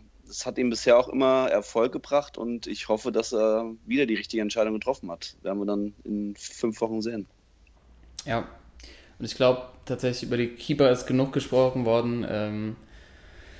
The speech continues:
Speaker 2: ja, Neuer ist, so wie es aussieht, wieder fit geworden und ist, glaub ich,
Speaker 1: Ja.
Speaker 2: extrem wichtig. Ähm,
Speaker 1: Ja.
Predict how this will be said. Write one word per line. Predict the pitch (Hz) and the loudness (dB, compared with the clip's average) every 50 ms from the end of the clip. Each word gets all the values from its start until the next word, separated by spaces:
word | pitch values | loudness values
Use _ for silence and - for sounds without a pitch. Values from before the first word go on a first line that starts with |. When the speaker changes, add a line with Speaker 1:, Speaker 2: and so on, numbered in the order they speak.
| - - - - - - - - - - - - - - - - - - - - - - - - | -20 -20 -20 -20 -20 -20 -20 -20 -20 -20 -20 -20 -20 -20 -20 -20 -20 -20 -20 -20 -20 -18 -6 -2
Speaker 2:
ja, | 101 98 95 95 - - - - | 2 2 2 2 0 -4 -8 0
Neuer | 107 110 113 120 117 117 107 | 4 6 6 6 6 6 4
ist, | 98 113 113 - - - - - - - - - - - - - - - - - | 2 0 0 -4 -6 -6 -8 -10 -12 -16 -20 -20 -20 -20 -20 -20 -20 -20 -14 -10
so | 123 120 120 117 120 | -4 -2 0 2 4
wie | 120 | 4
es | 113 120 | 4 4
aussieht, | 95 85 120 123 - 123 117 117 - - - - - - - - | 4 4 4 2 2 0 0 -2 -4 -12 -16 -18 -20 -20 -14 -6
wieder | - 117 113 113 110 | -2 2 2 2 2
fit | - - 131 - | 2 0 -2 0
geworden | - 123 113 113 113 117 120 120 98 | 0 2 4 4 4 4 4 2 0
und | 90 110 110 - | -2 -4 -4 -6
ist, | - - - - | -8 -10 -10 -4
glaub | - 117 110 107 | -2 -2 0 0
ich, | 110 110 101 98 - - | 0 -2 -4 -6 -8 -10
Speaker 1:
Ja. | - - | -10 -8
Speaker 2:
extrem | - 104 - - - - - - 120 120 117 107 104 | -8 -8 -6 -8 -10 -8 -4 0 2 2 2 2 2
wichtig. | 117 120 - - 101 101 98 - - - - | 0 -2 -2 -2 -2 -2 -2 -4 -8 -6 -2
Ähm, | 92 98 98 95 98 98 98 98 98 - - - - - - - - - - | 0 0 0 0 0 0 0 0 -2 -6 -10 -20 -20 -20 -20 -20 -20 -14 -8
Speaker 1:
Ja. | - 110 - | -6 -6 -6